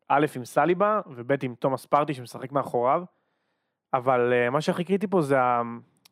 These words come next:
המנטליות, זה הקפטן. זה הקפטן בלי הסרט, זה לא משנה שהוא לא ברשימה של הקפטנים, או שהוא בלי הסרט, או שהוא לא זה שעושה את ההטלת מטבע בתחילת המשחק.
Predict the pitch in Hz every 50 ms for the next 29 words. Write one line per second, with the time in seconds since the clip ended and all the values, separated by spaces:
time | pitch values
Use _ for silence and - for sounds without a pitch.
0 | _ _ _ _ 139 127 127 120 - - 170 214 247 180 131 - - _ _ _
1 | _ _ _ _ _ - 170 190 - 254 220 - - 117 104 - _ _ _ _
2 | _ _ _ _ _ _ _ _ _ 131 151 170 170 - 196 190 - 214 202 190
3 | 180 190 208 220 220 185 - 160 131 117 120 120 135 143 160 160 - 214 208 196
4 | - 202 190 190 180 185 180 170 156 - - 160 156 151 160 165 156 - 170 156
5 | 135 - - 185 185 - - 208 202 202 208 220 214 185 - - 143 131 131 143
6 | 151 160 151 - - 180 180 196 233 233 - 180 - - 156 151 143 147 135 -
7 | _ _ _ _ _ _ 151 170 180 170 190 175 165 156 - 190 175 185 156 -
8 | 185 156 160 - 156 135 - 139 156 165 160 143 - - 143 135 143 151 135 123
9 | - - - 147 165 202 -